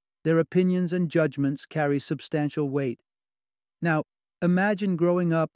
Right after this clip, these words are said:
under the watchful eye of a parent who seldom misses an opportunity to critique.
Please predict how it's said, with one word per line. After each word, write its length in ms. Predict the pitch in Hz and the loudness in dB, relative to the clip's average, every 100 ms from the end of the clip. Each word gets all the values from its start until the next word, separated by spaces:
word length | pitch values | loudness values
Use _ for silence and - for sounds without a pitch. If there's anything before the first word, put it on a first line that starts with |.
| 151 | -4
under 220 | 151 147 | -2 0
the 120 | 143 | -2
watchful 540 | 135 156 170 - 165 | -2 -2 -2 -2 -2
eye 180 | 151 147 | 0 0
of 120 | 143 | -2
a 60 | 151 | -4
parent 540 | - 147 139 135 131 - _ _ | -4 -2 0 -2 -4 -12 _ _
who 140 | 160 156 | -6 -4
seldom 560 | - 175 180 170 170 | 0 0 0 0 0
misses 280 | 170 - 156 | -2 -2 -2
an 120 | 156 | -2
opportunity 600 | 151 143 - 156 143 147 | -2 -6 -2 -2 0 -4
to 140 | 131 135 | -6 -6
critique. 540 | 139 - 160 123 _ | -6 -2 -4 -4 _